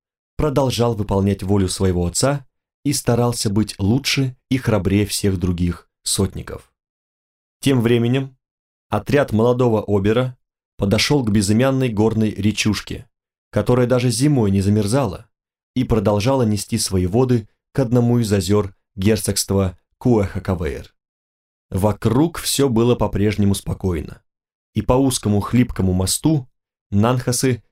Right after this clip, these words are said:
перебрались на другой берег. Вскоре они должны были выйти на ответвление мощеного булыжником южного тракта,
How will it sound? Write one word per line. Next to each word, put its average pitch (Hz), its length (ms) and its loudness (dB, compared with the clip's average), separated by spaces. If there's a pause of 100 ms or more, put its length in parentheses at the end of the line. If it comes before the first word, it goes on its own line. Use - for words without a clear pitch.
(140)
перебрались 107 680 2
на 107 120 2
другой 95 360 2
берег. 90 440 -4 (840)
Вскоре 139 500 2
они 131 140 2
должны 107 360 0
были 110 200 2
выйти 107 500 0 (240)
на 123 180 2
ответвление 110 800 0 (160)
мощеного 113 600 0
булыжником 107 720 0 (200)
южного 95 460 2
тракта, - 540 -6